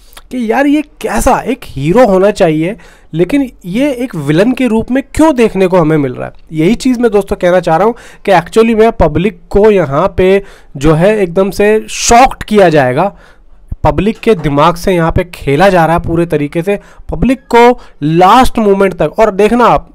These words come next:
इसके पोस्टर, टीजर और ट्रेलर आप लोगों को चौंका देंगे जब आप मूवी देखने जाओगे। टीजर और पोस्टर and ट्रेलर में आप लोगों को यही लगने वाला है कि यार, actually में ऋतिक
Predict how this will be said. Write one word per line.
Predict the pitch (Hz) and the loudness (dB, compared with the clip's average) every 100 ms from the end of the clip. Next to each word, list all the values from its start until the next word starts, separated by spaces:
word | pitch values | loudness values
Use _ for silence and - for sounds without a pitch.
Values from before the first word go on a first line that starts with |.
| - | -14
इसके | 165 - | -8 -6
पोस्टर, | - - 180 185 208 214 208 - - - | -4 0 0 0 0 0 -2 -14 -20 -10
टीजर | 196 202 226 226 - - - | -6 0 2 0 -6 -20 -6
और | 196 | -6
ट्रेलर | - - 208 220 185 - - - | -4 0 2 4 0 -2 -18 -4
आप | 165 220 | 0 2
लोगों | 208 202 233 | 4 4 4
को | 233 180 | 2 0
चौंका | - 170 190 202 | 0 0 2 2
देंगे | 190 196 214 | 2 0 -2
जब | 180 185 | 2 2
आप | 190 | 2
मूवी | 165 147 156 | -2 -2 -2
देखने | 165 135 135 | -2 -2 -2
जाओगे। | 127 117 110 113 - | -2 -2 -4 -10 -8
टीजर | 196 214 247 | -4 0 -2
और | - 196 | 0 -2
पोस्टर | - 170 170 170 208 208 | 0 0 -2 0 -4 -2
and | 180 170 | -8 -4
ट्रेलर | 156 160 185 | -2 0 0
में | 180 180 - - - - | -2 -6 -14 -20 -12 -4
आप | 175 - | -2 2
लोगों | 185 220 | 2 2
को | 226 | 2
यही | 214 170 156 | 0 0 0
लगने | 240 196 196 | 2 2 2
वाला | 170 151 156 | 2 2 2
है | 196 - - - | 0 -4 -20 -6
कि | 220 180 | -4 0
यार, | 190 226 | 0 0
actually | 165 170 214 214 | -4 -2 -2 2
में | 220 | 0
ऋतिक | 160 143 143 240 | 0 -2 -2 -8